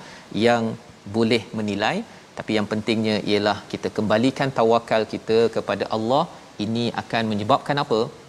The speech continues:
Kita sentiasa berada di atas jalan kebenaran. Membawa pada resolusi kita pada hari ini, sama-sama kita saksikan. Iaitu yang pertama, tingkatkan dan kukuhkan takwa untuk mendapat rahmat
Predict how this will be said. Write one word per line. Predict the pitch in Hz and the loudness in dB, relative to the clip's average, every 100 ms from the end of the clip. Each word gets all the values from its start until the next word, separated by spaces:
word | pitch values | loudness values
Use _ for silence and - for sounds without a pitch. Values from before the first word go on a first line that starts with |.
| - - - | -20 -20 -8
Kita | 107 - 117 110 - | -8 2 4 4 2
sentiasa | 101 95 117 - 113 104 92 | -4 -2 -2 0 2 2 2
berada | - 110 101 110 98 - | 0 -2 0 0 0 -2
di | 107 85 | -6 -6
atas | - 95 - | -4 -4 -4
jalan | 95 85 104 196 - - | -6 0 0 0 -6 -14
kebenaran. | - 87 85 85 90 - 92 | -8 -6 -2 -2 -2 -4 0
Membawa | 98 127 143 | 4 6 6
pada | 131 117 | 4 0
resolusi | 117 113 107 107 | 0 -2 -2 -6
kita | - 101 | -4 -2
pada | 95 95 | -2 0
hari | 92 78 | -2 -2
ini, | 120 220 - | -2 -4 -6
sama-sama | - 90 87 | -12 -6 -6
kita | 87 - | -6 -8
saksikan. | - 90 113 190 - - - - - - - - - - 131 | -6 -4 -4 -4 -12 -20 -20 -18 -18 -16 -16 -16 -14 0 4
Iaitu | 139 175 190 185 | 4 4 4 2
yang | 135 139 | 2 0
pertama, | 139 147 175 214 - - | 2 2 2 -2 -6 -4
tingkatkan | 131 139 143 - 143 107 | -4 -2 -4 -2 -4 -2
dan | 110 113 - | -4 -4 -6
kukuhkan | - 151 - 120 - | -4 -4 -2 -4 -2
takwa | 131 - 110 104 147 - | -4 -2 0 2 0 -4
untuk | - 95 | -4 -2
mendapat | 113 113 113 - 117 | -2 -2 -2 0 -2
rahmat | 127 113 | 0 -4